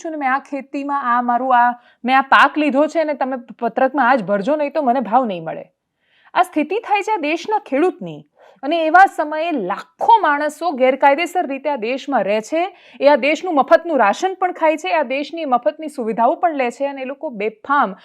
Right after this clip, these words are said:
જે પૈસા આપે એને વોટ કરે છે. લોકલ લેવલ પર જેની જેટલી દાદાગીરી, એટલે દાણી લીમડામાં જેની દાદાગીરી હશે એને વોટ આપ્યા હશે, કાશ્મીરમાં જેની દાદાગીરી હશે એને આપ્યા હશે. કરપ્શનને તો કોઈ જ રિલિજન નથી નડતો, કરપ્શનને કોઈ જ પોલિટિકલ પાર્ટી નથી નડતી.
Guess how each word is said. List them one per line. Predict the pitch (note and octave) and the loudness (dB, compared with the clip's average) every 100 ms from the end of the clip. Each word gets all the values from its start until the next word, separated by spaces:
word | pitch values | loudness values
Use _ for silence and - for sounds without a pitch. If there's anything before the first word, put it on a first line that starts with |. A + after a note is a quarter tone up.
| - _ | -20 _
જે | F#3 A#3+ F#4+ | -4 0 0
પૈસા | D4 B3 - A#3+ | 0 -2 0 0
આપે | G3+ G#3 | 0 -4
એને | G3 | -6
વોટ | F#3 F#3 E3+ | -8 -8 -10
કરે | F3+ D#3 E3 | -12 -12 -16
છે. | - F3 _ _ _ _ _ | -20 _ _ _ _ _ _
લોકલ | G#3 D4 D#4+ - A4 F#4 | 2 2 0 0 2 4
લેવલ | C#4 D4+ D4+ | 4 4 2
પર | D#4 | 0
જેની | B3 A3 A#3+ C4+ | -2 -4 -2 -4
જેટલી | A3 A3 A3 | -6 -8 -6
દાદાગીરી, | F3 F3 E3 E3 D#3+ | -6 -6 -8 -10 -14
એટલે | E3+ G3 | -10 -6
દાણી | G3 A#3 C#4+ | -2 0 0
લીમડામાં | C#4 C4+ C4 B3+ | -2 -2 -2 -2
જેની | A3+ A#3+ | -4 -2
દાદાગીરી | B3+ B3 B3 A#3 A#3+ | 0 2 2 -2 -6
હશે | A#3 B3 | -6 -6
એને | A3 C#4 | -6 -2
વોટ | C#4+ C#4+ | -2 2
આપ્યા | C#4+ D4 C#4+ | 0 0 -4
હશે, | C#4+ D4+ | -4 -6
કાશ્મીરમાં | G#3 - B3+ A#3 G#3+ | -6 -6 -6 -6 -6
જેની | G3+ G3+ | -6 -4
દાદાગીરી | F#3 F3 F3+ F#3 G3 | -4 -4 -6 -8 -10
હશે | G3 B3+ | -8 -10
એને | F3 E3+ | -8 -10
આપ્યા | D3+ - E3 | -10 -12 -16
હશે. | F#3+ - - _ _ _ _ _ | -18 -20 -20 _ _ _ _ _
કરપ્શનને | C4 F#4 - G#4+ G#4 G#4 | 4 4 2 -6 -4 -6
તો | F#4+ | -8
કોઈ | - E4+ F4 | -6 -2 -2
જ | C4+ | 0
રિલિજન | B3 D4+ D4 D4+ | 0 0 0 0
નથી | C#4+ C4+ | -2 -4
નડતો, | C4+ C4 C4 C4 | -4 -4 -2 -2
કરપ્શનને | A#3+ A#3 - A#3 | -2 -4 -6 -10
કોઈ | A3 G#3 | -8 -10
જ | - | -6
પોલિટિકલ | F3+ F3 E3+ E3+ | -6 -6 -12 -6
પાર્ટી | G#3 G#3+ D#4+ | -4 -4 -6
નથી | C#4+ C#4+ | -6 -6
નડતી. | C4+ A#3 A#3+ A#3 | -6 -8 -12 -18